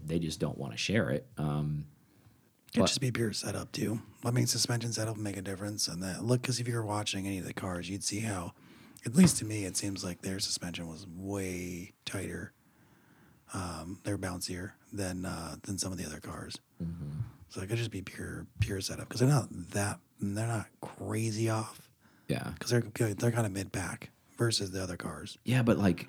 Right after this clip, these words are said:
Speaker 1: I, we've
Speaker 2: But
Speaker 1: saw
Speaker 2: they're not number one.
Speaker 1: You've seen 'em twice now. I saw 'em at, at Rolex.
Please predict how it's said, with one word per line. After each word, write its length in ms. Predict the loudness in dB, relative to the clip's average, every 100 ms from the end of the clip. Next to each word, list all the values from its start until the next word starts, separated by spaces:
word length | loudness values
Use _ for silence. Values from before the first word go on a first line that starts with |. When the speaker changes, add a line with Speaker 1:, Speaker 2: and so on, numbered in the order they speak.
| -6
Speaker 1:
I, 80 | 0
we've 260 | 8 10 10
Speaker 2:
But 80 | 8
Speaker 1:
saw 160 | 8 10
Speaker 2:
they're 80 |
not 100 | 10
number 220 | 8 4 2
one. 160 | 8
Speaker 1:
You've 160 | 10 10
seen 180 | 6 6
'em 120 | 4
twice 400 | 4 4 4 2
now. 180 | 0 2
I 140 | 2
saw 280 | 2 2 2
'em 100 | 2
at, 160 | -2 -4
at 220 | -6 0
Rolex. 600 | 4 4 4 0 -4 -6